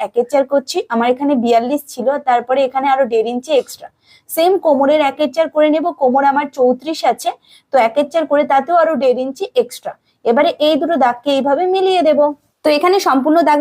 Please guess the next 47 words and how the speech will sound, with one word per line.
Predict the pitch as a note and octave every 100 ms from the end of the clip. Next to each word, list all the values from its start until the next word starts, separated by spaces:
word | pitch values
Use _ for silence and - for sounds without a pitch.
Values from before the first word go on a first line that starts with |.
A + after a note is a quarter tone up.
| C4+
মিলিয়ে | A#3 C#4 D#4
দিয়েছি। | D#4 D#4 E4+
এবার | C#4+ C#4+
এখান | D4 C4+
থেকে | D4 B3
আর্মহোলের | A#3+ C#4 C#4+
শেপ | - B3 B3+
দেবো, | D#4+ D#4
কোণ | C#4 C#4
থেকে | D4 C#4
এক | G#3+ A#3
ইঞ্চির | C4+ C#4+ B3+
দাগ | B3+ A#3+
দিয়ে | C#4+ A3+
রাউন্ড | G#3 C4 -
শেপ | D4 A3
দিয়ে | B3+
দেবো | B3 A#3+ G3+
এখান | G#3+ G3
থেকে। | F#3+ B3 -
আর | A3 G#3+
অবশ্যই | G#3+ C4 - E4 G#3+
আর্মহোল | A3 C4 C#4+
কিন্তু | D4 C#4+ D4+
চেক | C4 B3+ C4
করে | B3 G#3
নেবেন। | F#3 A#3+ C4
তো | C#4+
আমার | D4
একটু | D4+ B3+
বড় | A3 A3
ছোট | C4+ C4+
হয়েছিল, | C4 C#4 C#4+
ঠিক | C#4 A#3
করে | C4+ A#3
নিয়েছি। | G3 F#3 C4 B3+
তারপরে | A#3+ A#3+ C#4 -
আরো | A3+ D4+
হাফ | C4+ A#3
ইঞ্চি | B3+ B3+ A#3
ভিতর | A3 A3+
থেকে | B3+ B3+
আর | A3
একটা | A3 B3+
শেপ | C#4+ A#3+ G#3
দেবো, | G#3+ A3+
যেটা | B3+